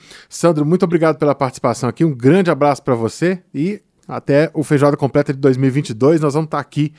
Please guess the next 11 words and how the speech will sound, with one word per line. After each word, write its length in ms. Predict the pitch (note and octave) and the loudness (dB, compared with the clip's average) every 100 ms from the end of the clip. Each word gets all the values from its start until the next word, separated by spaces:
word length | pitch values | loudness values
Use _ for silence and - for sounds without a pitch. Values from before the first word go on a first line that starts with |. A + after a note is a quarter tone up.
| - _ _ | -20 _ _
esperando 460 | C3+ - C3 B2+ C3+ | -8 0 2 2 0
pra 140 | C3+ | -2
sua 180 | - C#3 | -2 -4
participação 640 | - A#2+ B2+ A#2 G2+ C3 | -4 -6 -6 -6 -4 -4
e 40 | C3 | -2
pra 140 | C3 | -2
mais 240 | A#2+ C#3+ B2+ | 0 0 0
análises 480 | A#2 A#2 A2+ A2 | 0 0 -2 -6
com 120 | - A#2 | -6 -6
a 40 | |
gente. 440 | E2+ D#2+ - - | -6 -12 -16 -20